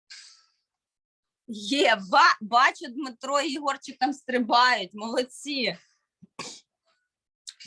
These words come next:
Так, супер. Відклали всі предмети. Наостанок ми розімнемо паль-, п'я-, пальчики.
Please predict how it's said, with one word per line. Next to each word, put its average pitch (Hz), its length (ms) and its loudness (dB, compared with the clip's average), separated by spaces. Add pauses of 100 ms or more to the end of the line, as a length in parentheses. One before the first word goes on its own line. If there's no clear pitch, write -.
(160)
Так, 233 260 2 (220)
супер. 320 440 -8 (260)
Відклали 330 680 2
всі 262 260 -6
предмети. 226 840 -2 (1200)
Наостанок 294 720 0
ми 254 140 -2
розімнемо 269 760 -2
паль-, 233 400 4
п'я-, 247 420 -4
пальчики. 262 600 -6